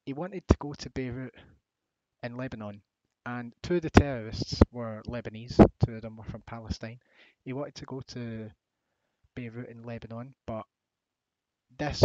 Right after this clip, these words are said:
was gaining attention pretty worldwide, especially in aviation. And so a lot of airports and airfields, they closed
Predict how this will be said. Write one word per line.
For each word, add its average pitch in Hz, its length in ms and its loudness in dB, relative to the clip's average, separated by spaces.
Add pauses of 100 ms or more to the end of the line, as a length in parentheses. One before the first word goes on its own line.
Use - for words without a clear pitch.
was 127 260 -6 (600)
gaining 123 400 -4 (560)
attention 113 640 2
pretty 120 220 -8
worldwide, 110 600 -6
especially 123 680 -4
in 107 180 -12 (460)
aviation. 107 640 0 (1700)
And 120 140 -4
so 113 600 -2 (460)
a 123 60 -2
lot 131 220 2
of - 420 -6 (380)
airports 120 600 -6
and 107 340 -12 (400)
airfields, 117 560 -8
they 120 100 -6
closed - 600 2